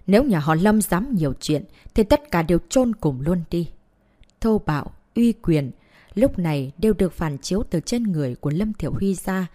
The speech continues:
khiến cho bọn họ sinh ra một loại ảo giác. Thanh niên trước mặt này chính là vua của thiên hạ. Cũng vào lúc này, Khương Giang Hoài, cũng như những người khác,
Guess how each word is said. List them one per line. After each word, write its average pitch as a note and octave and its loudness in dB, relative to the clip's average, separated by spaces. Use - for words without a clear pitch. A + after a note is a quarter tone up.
khiến A3 0
cho C4+ -6
bọn D3 -4
họ C#3 -6
sinh A3 -4
ra A#3 -4
một D#3+ -4
loại D3 -6
ảo D3 -8
giác. A3 -10
Thanh G3 2
niên E3 0
trước D4 -6
mặt D#3+ -4
này C#3 -6
chính A#3+ -4
là F#3 -2
vua A3+ -2
của D3 -6
thiên G3+ -4
hạ. D3+ -10
Cũng B3+ 0
vào E3 0
lúc B3 -2
này, D3 -4
Khương G#3+ -4
Giang G3 -4
Hoài, D3+ -6
cũng G3 0
như G#3+ 2
những F#3+ -2
người D3+ -4
khác, A3 -10